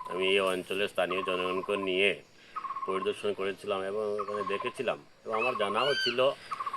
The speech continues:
যেহেতু আমি এই জিপিরই একজন বাসিন্দা, এই এবং এই গ্রামের বাসিন্দা, এখানে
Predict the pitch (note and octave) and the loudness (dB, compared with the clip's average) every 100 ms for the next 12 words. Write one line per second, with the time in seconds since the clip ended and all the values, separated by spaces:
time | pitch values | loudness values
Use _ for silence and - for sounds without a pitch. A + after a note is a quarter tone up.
0 | - - - - - - - G2 A2 G2+ | -8 -12 -20 -20 -20 -8 -2 0 4 4
1 | G#2 G#2 G2+ G2 G#2+ F#2 F#2 F#2 G#2 G#2 | 6 6 6 4 4 0 -4 -2 -2 2
2 | A2+ G2 F2+ G2 F2+ E2+ G2 G2 G2 F#2+ | 4 4 4 2 2 0 -2 2 4 4
3 | G2 G2 F#2+ F#2+ F#2+ F#2+ E2+ E2+ F#2 G2+ | 4 4 4 2 2 2 2 2 2 2
4 | F#2+ - G2+ F2+ D#2 - - - - - | 2 0 -2 -2 -4 -6 -20 -20 -10 -8
5 | - F#2+ G2+ G2+ G#2 | -4 0 2 6 6